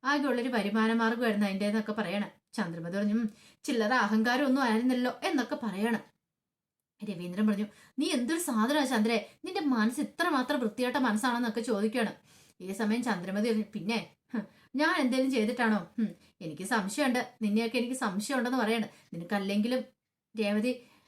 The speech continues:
ആ മാല കെട്ടുന്ന ഒട്ടും അങ്ങോട്ട് ഇഷ്ടപ്പെടുന്നുണ്ടായിരുന്നില്ലോ" എന്നൊക്കെ പറയണം. പിന്നീട് രവീന്ദ്രൻ അങ്ങോട്ട് കയറിപ്പോയി കഴിഞ്ഞപ്പം ചന്ദ്രമതി ശ്രുതിനെ വിളിച്ചുകൊണ്ട് മുറിയിലേക്ക് അങ്ങോട്ട് വരുവാണ്. പിന്നീട് രണ്ടുപേരും കൂടെ അങ്ങോട്ട് പൊട്ടിച്ചിരിക്കുകയാണ്. "ഹു, എൻ്റെ ശ്രുതി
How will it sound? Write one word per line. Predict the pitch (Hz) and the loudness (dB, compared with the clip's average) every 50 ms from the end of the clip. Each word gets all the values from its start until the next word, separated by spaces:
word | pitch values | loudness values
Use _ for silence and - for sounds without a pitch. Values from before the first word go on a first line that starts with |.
| _ _ _ - | _ _ _ -4
ആ | 294 | 0
മാല | 294 294 294 285 294 294 311 | 2 2 4 4 4 4 2
കെട്ടുന്ന | 302 277 - 262 285 | 2 2 0 0 0
ഒട്ടും | 247 214 - 285 | 0 0 0 0
അങ്ങോട്ട് | 262 269 285 285 - | 0 0 0 -2 -2
ഇഷ്ടപ്പെടുന്നുണ്ടായിരുന്നില്ലോ" | - 247 220 233 247 254 277 262 247 247 247 254 262 247 233 233 233 - | -4 -4 -2 0 0 2 2 2 2 2 2 2 2 2 0 -2 -4 -4
എന്നൊക്കെ | - 180 180 196 202 - 220 | -6 -8 -8 -6 -6 -6 -4
പറയണം. | 214 214 180 180 202 208 208 - - - _ _ _ _ _ _ _ _ - | -2 -2 -2 0 0 -2 -2 -4 -8 -16 _ _ _ _ _ _ _ _ -12
പിന്നീട് | - 214 185 180 175 190 | -10 -8 -8 -6 -6 -6
രവീന്ദ്രൻ | 196 214 190 170 170 165 170 180 208 | -4 -4 -4 -4 -6 -6 -4 -4 -4
അങ്ങോട്ട് | 208 202 214 226 | -2 -2 -2 -2
കയറിപ്പോയി | 214 180 180 - - 214 208 | -2 -4 -6 -4 -4 -4 -2
കഴിഞ്ഞപ്പം | 220 214 208 214 214 226 220 - - - - _ - | -2 -2 -2 0 -2 -4 -6 -8 -12 -20 -20 _ -8
ചന്ദ്രമതി | 214 190 180 175 185 190 190 196 214 | -6 -6 -4 -6 -6 -6 -6 -6 -6
ശ്രുതിനെ | - 220 202 180 180 175 185 | -6 -8 -8 -8 -6 -2 0
വിളിച്ചുകൊണ്ട് | 208 214 202 - - 214 226 220 | 0 0 0 0 0 0 2 0
മുറിയിലേക്ക് | 185 170 170 175 185 202 214 226 | 0 -2 -4 -6 -4 -4 -2 0
അങ്ങോട്ട് | 214 202 214 220 | 0 2 2 2
വരുവാണ്. | 214 208 220 220 208 165 - - - _ _ | 2 4 2 2 0 -2 -4 -10 -20 _ _
പിന്നീട് | - 359 359 349 359 330 269 | -6 -4 -2 -2 0 0 0
രണ്ടുപേരും | 254 240 247 262 294 294 285 254 233 240 240 | 2 2 2 2 2 2 2 2 2 2 0
കൂടെ | 247 240 | 0 0
അങ്ങോട്ട് | 226 233 240 247 - | 0 0 0 -2 -2
പൊട്ടിച്ചിരിക്കുകയാണ്. | - 208 196 - 262 - - 233 202 196 - 247 233 202 - - _ _ | -4 -4 -4 -4 -4 -2 -2 -2 -2 -2 0 0 0 0 -2 -6 _ _
"ഹു, | - 247 226 196 - - | -8 -6 -6 -6 -6 -8
എൻ്റെ | 196 170 175 180 202 | -10 -10 -8 -6 -8
ശ്രുതി | 214 - 240 220 202 247 | -6 -2 -2 0 2 2